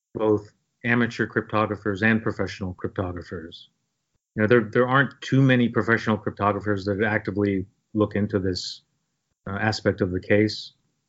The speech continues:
I find that there are a lot more amateur cryptographers that do. And what a lot of them are doing is that they're applying manipulations to the cipher in some way that cause something interesting to pop out.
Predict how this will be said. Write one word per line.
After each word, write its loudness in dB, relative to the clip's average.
I 2
find 6
that 6
there 8
are 8
a 6
lot 2
more -4
amateur 0
cryptographers -4
that -8
do. -2
And 4
what 4
a 8
lot 6
of 6
them 4
are 2
doing 4
is -2
that 2
they're 2
applying 2
manipulations 2
to -2
the -2
cipher 0
in -4
some -2
way -6
that 2
cause 2
something 2
interesting 0
to -4
pop -2
out. 0